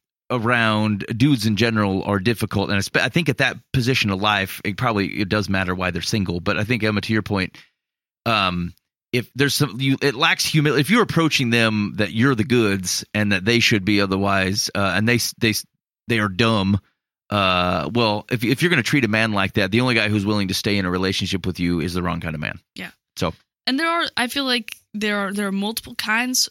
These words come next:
Speaker 2: of male dumbness, and maybe, maybe this changes as they age, but
Speaker 1: Mm-hmm.
Speaker 2: like, there's, there's kind of, like,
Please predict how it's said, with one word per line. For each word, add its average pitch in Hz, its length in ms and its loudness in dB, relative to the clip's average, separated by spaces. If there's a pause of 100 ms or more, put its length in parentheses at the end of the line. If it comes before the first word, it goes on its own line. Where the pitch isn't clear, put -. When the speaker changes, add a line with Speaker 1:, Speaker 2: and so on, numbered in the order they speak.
Speaker 2:
of 220 100 -4
male 226 300 -4
dumbness, 226 580 -4
and 233 140 0
maybe, 302 400 2
maybe 226 240 0
this 214 180 -2
changes 226 560 0 (220)
as 202 180 -4
they 196 180 -6
age, 233 360 -2
but 220 80 -2
Speaker 1:
Mm-hmm. 202 80 4
Speaker 2:
like, 202 300 0 (840)
there's, 240 540 0 (120)
there's 240 340 0
kind 277 260 0
of, 269 80 -2
like, 226 340 -4